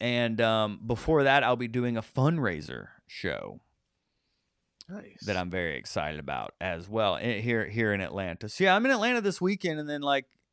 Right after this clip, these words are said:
Speaker 1: next weekend, um, you and I are doing a, um, a country club.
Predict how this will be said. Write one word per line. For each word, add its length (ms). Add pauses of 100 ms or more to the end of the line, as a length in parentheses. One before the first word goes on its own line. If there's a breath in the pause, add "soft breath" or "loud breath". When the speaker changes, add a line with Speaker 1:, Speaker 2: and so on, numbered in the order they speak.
(260)
Speaker 1:
next 400
weekend, 640 (840)
um, 400
you 180
and 80
I 140
are 100
doing 720 (640)
a, 240
um, 240
a 40
country 320
club. 600